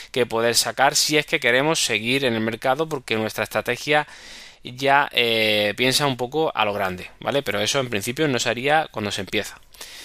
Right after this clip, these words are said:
Pero, bueno, estaría bien y está bien saberlo. Pero, ¿qué sucede con el G cuatro? Volviendo a lo que quiere deciros,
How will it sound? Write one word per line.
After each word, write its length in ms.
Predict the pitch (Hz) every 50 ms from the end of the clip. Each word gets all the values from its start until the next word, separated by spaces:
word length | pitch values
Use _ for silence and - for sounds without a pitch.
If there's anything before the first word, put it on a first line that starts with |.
| - - - - _
Pero, 340 | - 180 190 202 226 226 185 - - _ _ _ _ -
bueno, 320 | - 113 113 131 175 202 160
estaría 300 | - - 117 104 98 98
bien 260 | 101 117 143 151 - -
y 220 | - - 110 110
está 200 | 104 - - 104
bien 140 | 101 104 101
saberlo. 460 | - - 98 95 - - 101 101 - - - - - _ - - _ _ _ _ _ _ - - - - _ _
Pero, 340 | - 175 170 160 151 - - _ _ _ _ _ _ _ _ _ _ -
¿qué 200 | - 190 196 190
sucede 340 | - 190 165 180 175 175 -
con 180 | 175 170 165
el 60 | 156
G 180 | - - 170 151
cuatro? 400 | - 175 175 170 156 156 151 143
Volviendo 420 | 135 131 120 123 135 139 135 135
a 60 | 131 131
lo 140 | 123 -
que 300 | - - 117 117 - - - - - -
quiere 200 | 123 120 113 110
deciros, 500 | 110 113 - 214 208 156 98 - -